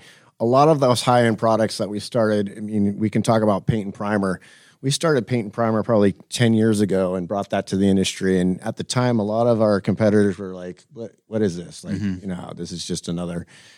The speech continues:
Speaker 1: everybody has paint and primer right now. So the ability for us to have R and D research this and make this product,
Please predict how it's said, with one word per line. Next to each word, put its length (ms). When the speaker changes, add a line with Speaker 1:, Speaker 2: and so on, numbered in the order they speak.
Speaker 1:
everybody 480
has 180
paint 220
and 100
primer 300
right 180
now. 220
So 440
the 160
ability 380
for 200
us 220
to 440
have 300
R 200
and 140
D 180
research 540
this 240
and 100
make 160
this 140
product, 560